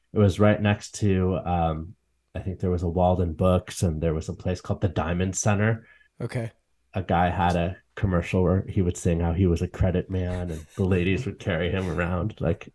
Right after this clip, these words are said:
Speaker 1: to,
Speaker 2: Yeah.
Speaker 1: "I'm a soul man." Um, but anyway, it was a real, and so I had a lot of time to flip through catalogs.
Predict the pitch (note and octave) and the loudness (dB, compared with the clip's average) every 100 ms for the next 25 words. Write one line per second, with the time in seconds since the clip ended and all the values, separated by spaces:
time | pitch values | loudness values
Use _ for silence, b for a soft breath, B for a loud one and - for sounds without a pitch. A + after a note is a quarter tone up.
0 | - G#2+ E2 - F2+ D#2+ - F#2 F2+ F2+ | 2 4 4 4 4 4 2 4 4 2
1 | F2 G2 - - F2+ D#2+ F2 - - C#3 | -2 -6 -4 2 4 4 0 -4 -2 -2
2 | - E3 D#3+ B2 C#3+ B2 A2+ A2 C#3+ D3+ | 4 8 10 10 10 8 6 6 6 6
3 | - A#2+ D3 C#3+ B2 B2 G#2 G#2+ G#2+ G#2+ | 4 -2 0 2 4 4 4 2 2 0
4 | G#2 F#2 - F2 D#2+ D#2+ - F#2+ - F2+ | -2 -4 -6 -6 -4 -4 0 -2 -2 -6
5 | - F#2+ E2+ E2 F2+ - - | 0 2 2 -2 -8 -12 -20